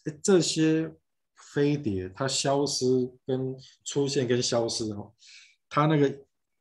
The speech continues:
那个分析可以到六千英里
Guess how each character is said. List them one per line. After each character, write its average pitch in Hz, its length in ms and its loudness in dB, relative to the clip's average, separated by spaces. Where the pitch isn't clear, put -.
那 143 120 -2
个 139 240 -2
分 147 300 4
析 135 320 0
可 131 200 -2
以 107 100 2
到 104 300 0
六 120 300 4
千 117 460 -6
英 139 240 2
里 85 240 -2